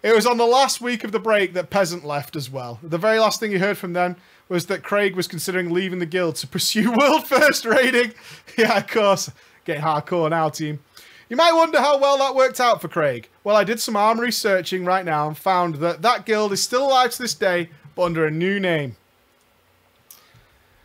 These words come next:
With Garrett and Robert as co-G Ms. And as it turns out, Craig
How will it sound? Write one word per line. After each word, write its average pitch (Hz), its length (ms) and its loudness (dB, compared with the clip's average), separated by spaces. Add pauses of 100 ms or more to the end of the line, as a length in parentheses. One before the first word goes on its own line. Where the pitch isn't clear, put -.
(500)
With 165 460 -2
Garrett 214 440 2
and 208 160 -2
Robert 175 280 2
as 143 140 -6
co-G 156 400 -2
Ms. 123 260 -6
And 185 80 -8
as 185 80 -6
it 240 100 -10
turns 320 320 2
out, 220 360 2
Craig 254 480 0